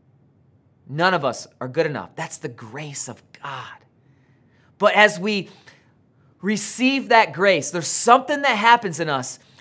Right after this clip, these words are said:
as we have Jesus inside of us by the power of the Holy Spirit that we then wanna go. Go do what? Well, we're his friends. We're his ser-, we're,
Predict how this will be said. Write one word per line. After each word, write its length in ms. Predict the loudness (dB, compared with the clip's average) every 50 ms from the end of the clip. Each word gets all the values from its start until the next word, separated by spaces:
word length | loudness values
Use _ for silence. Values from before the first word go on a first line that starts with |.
| -20 _ -4
as 220 | -2 0 0 0
we 180 | -2 0 0 0
have 440 | 0 0 0 4 6 6 4 4 0
Jesus 440 | -6 -2 -2 -2 -2 -4 -6 -6 -6
inside 360 | -6 -4 0 2 2 2 2
of 80 | 0
us 120 | -4 -4 -2
by 140 | -2 -2 -2
the 100 | -2 -6
power 520 | -10 -10 -12 -10 -4 4 6 8 8 8
of 60 | 8
the 60 | 6
Holy 200 | 6 6 6 2
Spirit 400 | -4 -8 -4 -2 -2 -2 -2 -2
that 180 | -2 -2 -2 -2
we 240 | -6 -6 -6 -6 -6
then 300 | -4 -4 -4 -4 -4 -4
wanna 260 | -4 -4 -4 -4 -8 -10 _ _ _ _ _ _ _ _ _ _ _ _ _ _ _ _ _ _ _
go. 500 | -18 -16 -16 -14 -16 -18 -20 -20 -20 _ _ _ _ _ _ _ _ _ _ _ _ _ _ _ _ -14
Go 180 | -10 -10 -8
do 180 | -8 -8 -10 -8
what? 300 | -8 -10 -10 -10 -14 -16 _ _ _ _ _ _ _ _ _ _ _ -8
Well, 300 | -6 -6 -6 -6 -10 -20 _ _ -8
we're 140 | -4 -2 0
his 160 | 0 -2 -4
friends. 360 | -10 -6 -4 -4 -4 -6 -8
We're 140 | -6 -4 -4
his 140 | -4 -6 -8
ser-, 260 | -8 -8 -8 -8 -10 -14 -20 -20 -20 _
we're, 180 | -8 -8 -8